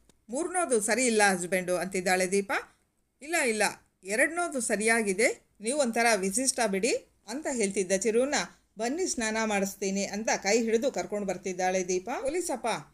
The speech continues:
ಇವ್ರ ಕೈಗೆ ಏಟಾಗಿದೆಯಲ್ಲ, ಅದಕ್ಕೆ ನಾನೇ ಕರ್ಕೊಂಡು ಹೋಗಿ ಸ್ನಾನ ಮಾಡಿಸ್ತಾ ಇದ್ದೀನಿ" ಅಂತ ಹೇಳ್ತಿದ್ದಾಳೆ. "ಸರಿನಮ್ಮ" ಅಂತ ನಗ್ತಾ ಜಯರಾಮ್ ಹೇಳ್ತಿದ್ದಾರೆ.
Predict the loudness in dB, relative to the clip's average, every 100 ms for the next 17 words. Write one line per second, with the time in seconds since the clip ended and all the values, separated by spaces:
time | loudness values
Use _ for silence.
0 | _ _ _ _ -10 -6 -2 0 2 4
1 | 6 4 4 2 2 4 4 2 -2 -4
2 | -4 -2 -4 -6 -6 -2 -2 0 -2 -2
3 | -2 0 0 -2 -2 -2 0 -2 -4 -4
4 | -2 -2 0 0 -2 -4 _ _ -12 -6
5 | -2 -2 -2 0 0 0 -2 -8 -4 -2
6 | 0 0 0 0 -2 -4 -10 -6 -4 -4
7 | -2 -2 2 4 4 2 0 -2 -2 2